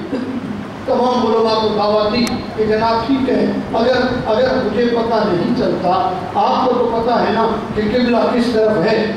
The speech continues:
آؤ مجھے نشاندہی کر کے دکھاؤ۔" اب جب سارے آئے،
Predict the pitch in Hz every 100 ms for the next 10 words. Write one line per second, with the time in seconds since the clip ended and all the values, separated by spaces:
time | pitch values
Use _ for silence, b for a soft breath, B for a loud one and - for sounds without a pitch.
0 | - 208 233 233 214 - 190 240 247 220
1 | 202 226 220 220 214 214 214 214 214 208
2 | 196 202 214 202 - - 247 240 240 247
3 | 233 - 214 226 233 - 214 220